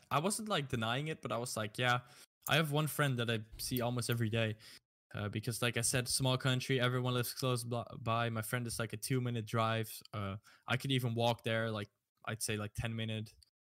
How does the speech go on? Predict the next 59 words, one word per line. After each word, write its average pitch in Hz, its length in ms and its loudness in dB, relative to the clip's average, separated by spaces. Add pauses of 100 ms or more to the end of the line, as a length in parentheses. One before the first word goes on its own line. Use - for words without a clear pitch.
(220)
uh, 101 260 -2
walk, 110 320 0
so 104 140 -4
I 107 60 0
could - 180 -10
get 110 120 0
there 110 140 0
really 101 220 -2
fast. 104 320 -4
So 98 80 -6
we 104 100 -4
hang 110 200 -4
out 110 140 0
a 101 80 -2
lot. 107 360 -2
We 101 80 -4
just - 200 -10
hang 101 200 -8
out 104 100 -4
for, 101 180 -4
like, 101 200 -6
two 131 180 2
hours. 113 540 2
We 123 80 -2
don't 120 140 0
have 120 160 -4
to 110 120 -4
plan 110 420 0
something. 104 380 -6
I 104 80 -2
could 101 160 -10
just 110 140 -10
be 110 80 -2
like, 104 160 -4
"Hey, 113 100 0
you 107 100 0
doing 107 200 -2
something?" 107 480 -4
"No." 113 240 -2 (300)
"Right, 127 100 2
I'll 120 100 2
be 123 100 0
coming 127 240 -2
over." 107 280 -2 (420)
So 113 220 0
we 123 140 2
just 165 180 -4
hung 156 200 0
out, 135 340 2 (100)
and 113 200 -2
I 113 120 0
had 117 100 -2
something 120 300 -4
else 117 180 -2
planned 117 380 0
with 113 220 -4
a 107 60 -4
friend, 117 440 -2
but 104 120 -2